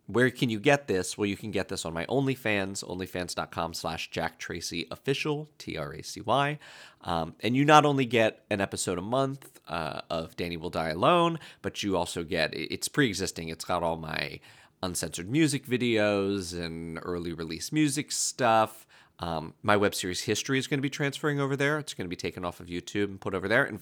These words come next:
in fact, most of my stuff is gonna be put there. I'm gonna put my movie Snowflake over there. Uh, just because, look, YouTube buries gay content. It just does. And I, I've also found that TikTok censors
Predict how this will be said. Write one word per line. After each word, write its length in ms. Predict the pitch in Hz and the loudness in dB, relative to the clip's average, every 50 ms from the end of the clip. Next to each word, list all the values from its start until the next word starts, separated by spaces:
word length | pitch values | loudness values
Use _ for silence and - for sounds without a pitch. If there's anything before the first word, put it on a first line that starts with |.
| - | -2
in 140 | - 98 85 | -2 -2 2
fact, 240 | - 98 95 - - | 4 4 4 4 0
most 340 | - 90 87 87 - - 113 | -4 -2 -2 -2 -2 -6 -8
of 80 | 98 | -4
my 260 | 107 101 101 104 113 - | 0 0 0 0 -2 -4
stuff 420 | - - - 117 120 135 - - - - | -8 -2 0 0 0 0 -4 -14 -14 -10
is 100 | 123 117 | -10 -4
gonna 160 | 123 131 131 | -4 -2 0
be 120 | 135 139 | 0 -2
put 240 | 135 135 - - - | -2 -4 -6 -6 -2
there. 260 | - 151 151 160 160 - _ _ _ _ | 2 2 2 2 0 -6 _ _ _ _
I'm 40 | 101 | -4
gonna 120 | 98 90 | -4 -4
put 160 | - - - - | -2 -4 -2 0
my 80 | 98 | -2
movie 280 | 92 92 95 90 87 85 | 0 0 -2 -2 -2 -4
Snowflake 560 | - - - 92 87 98 - 127 131 131 - | -6 -6 -4 -4 -4 -4 -2 -4 -4 -2 -2
over 220 | 143 147 139 156 | -4 -2 -2 0
there. 280 | 156 165 180 190 190 185 _ _ _ _ _ _ _ _ _ _ _ _ _ _ _ - - - - - - - - - - - _ | 0 2 0 0 0 -2 _ _ _ _ _ _ _ _ _ _ _ _ _ _ _ -20 -20 -20 -20 -20 -18 -18 -18 -18 -18 2 _
Uh, 180 | 123 127 127 127 | 10 10 10 10
just 200 | - 151 147 - | 6 2 0 -2
because, 680 | 165 151 - - 175 170 165 160 156 151 147 143 - | -6 -10 0 4 6 6 8 8 6 4 2 0 0
look, 400 | 147 147 151 151 - - - - - - - - _ _ - | 2 4 4 4 4 2 -6 -16 -20 -20 -20 -20 _ _ -4
YouTube 500 | 110 117 120 120 - - 151 147 135 117 | 0 0 0 0 2 2 2 2 2 2
buries 400 | - 104 107 113 117 127 123 - | 2 4 4 4 4 2 0 0
gay 180 | - 117 117 | 0 0 -2
content. 540 | 117 - 113 110 135 156 - 107 69 - - _ _ _ _ _ _ _ _ _ _ _ | 0 0 0 0 0 -2 -4 -6 -8 -8 -14 _ _ _ _ _ _ _ _ _ _ _
It 80 | - - | -6 -4
just 280 | - 123 - - - | -2 -2 -2 -4 -4
does. 480 | - 80 90 107 80 - - - - - - - - - - - | -2 2 4 4 2 2 -2 -10 -12 -12 -12 -16 -18 -18 -2 0
And 180 | 113 110 107 - - - - - | 0 0 0 -4 -10 -12 -4 -2
I, 100 | 113 - - | -2 0 2
I've 160 | 123 135 143 | 0 0 0
also 260 | 165 196 - - 247 | 0 -2 -2 -2 -4
found 320 | - - 185 170 170 156 | -4 -2 -2 -2 0 0
that 180 | 135 120 - - _ _ _ _ | -2 -2 -4 -4 _ _ _ _
TikTok 720 | - - 170 - _ - - 123 104 92 90 - - - _ _ _ _ _ _ _ _ _ _ _ _ | -4 -4 -4 -8 _ -8 -2 0 0 0 -2 -6 -16 -20 _ _ _ _ _ _ _ _ _ _ _ _
censors 1040 | - - - - 151 143 139 135 - - 131 117 110 107 104 101 - - - - | -2 0 2 4 4 4 4 2 0 0 0 0 0 0 -2 -4 -4 -6 -6 -10